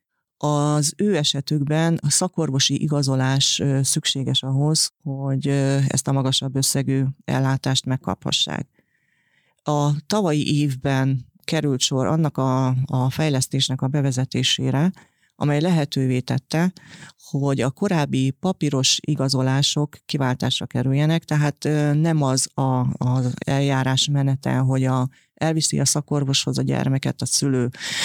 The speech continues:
a szakorvos kiállítja az igazolást, odaadja a szülőnek, a szülő pedig eljuttatja a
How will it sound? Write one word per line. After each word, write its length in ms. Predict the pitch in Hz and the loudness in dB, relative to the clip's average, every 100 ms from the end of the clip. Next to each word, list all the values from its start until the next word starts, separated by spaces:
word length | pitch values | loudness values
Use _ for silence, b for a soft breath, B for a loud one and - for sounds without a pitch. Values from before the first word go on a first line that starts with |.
| B B | B B
a 380 | - 131 131 131 | -2 0 0 2
szakorvos 640 | - 170 165 151 131 139 | 0 0 0 0 0 0
kiállítja 840 | - 143 139 127 131 - 127 123 - | 0 0 0 0 -2 -2 0 -2 -2
az 140 | - 131 | -4 -2
igazolást, 680 | 135 131 147 175 180 180 - | 0 0 2 2 2 0 -2
odaadja 440 | 160 139 139 135 127 | -2 0 2 2 2
a 40 | |
szülőnek, 480 | - 170 170 160 - | 2 2 2 0 0
a 60 | |
szülő 280 | - 156 147 | -2 0 0
pedig 300 | 139 135 131 | 0 -2 0
eljuttatja 1000 | 131 127 127 131 123 131 - 135 127 127 | 0 0 0 -2 -2 -2 -2 0 2 0
a 600 | 127 131 135 127 127 123 | 0 -2 -2 0 2 0